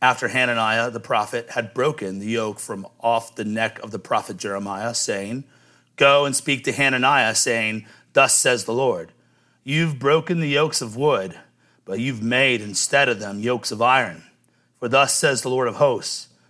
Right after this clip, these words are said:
the God of Israel, I have put a yoke of iron on the neck of all the nations, that they may serve Nebuchadnezzar, king of Babylon,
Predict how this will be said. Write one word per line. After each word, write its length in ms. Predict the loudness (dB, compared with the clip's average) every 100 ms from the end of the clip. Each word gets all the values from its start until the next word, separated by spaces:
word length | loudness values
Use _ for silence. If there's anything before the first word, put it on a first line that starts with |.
| _
the 80 | -2
God 240 | 2 2
of 100 | 2
Israel, 460 | -2 -2 -6 -8 -14 _ _ _ _ _
I 100 | 4
have 220 | 4 4 2
put 120 | 0
a 80 | 2
yoke 440 | 4 2 2 -4
of 160 | -4 -2 4
iron 460 | 4 6 2 -4 -2
on 140 | 0 0
the 80 |
neck 420 | 0 0 -2 -4 -4
of 140 | -4 0
all 440 | 2 6 6 4
the 100 | 2
nations, 600 | 0 0 0 -2 -6 -12 -16 -20 -8
that 120 | -2
they 100 | 0
may 180 | 0 0
serve 440 | 0 2 2 2
Nebuchadnezzar, 800 | 0 0 0 -4 -2 0 0 -4
king 420 | -6 -4 -4 -4
of 100 | -6
Babylon, 580 | -4 -2 -2 -4 -8 -12